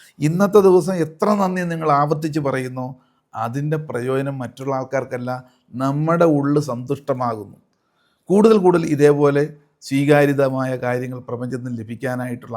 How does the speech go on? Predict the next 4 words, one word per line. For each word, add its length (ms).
അവസരങ്ങൾ 640
വരുന്നു. 320
അതിലൂടെ 420
പടിപടിയായിട്ട് 1040